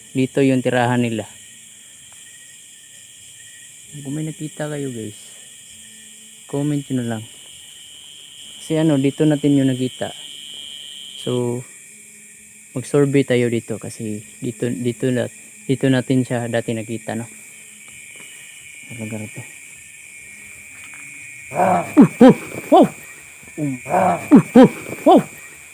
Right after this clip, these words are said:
Um, uh, uh, wow! Oh my God! Yan, oh. Yan pala yung mukha ng, ano, yung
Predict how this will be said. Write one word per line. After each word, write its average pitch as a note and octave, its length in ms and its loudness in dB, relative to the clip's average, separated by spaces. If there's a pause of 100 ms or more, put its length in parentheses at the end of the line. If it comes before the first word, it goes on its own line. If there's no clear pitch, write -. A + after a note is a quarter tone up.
(160)
Um, C#3 320 -2
uh, F3+ 320 2 (400)
uh, B3 120 12 (360)
wow! D#4 160 8 (720)
Oh D3 80 -2
my A#2 320 -6 (160)
God! - 160 0 (1200)
Yan, D#3 240 0
oh. D3+ 40 -4 (200)
Yan D#3+ 160 0
pala D3+ 240 2
yung D3 240 4
mukha D3 240 0
ng, D3 160 0
ano, C#3+ 240 0 (1300)
yung D3+ 560 2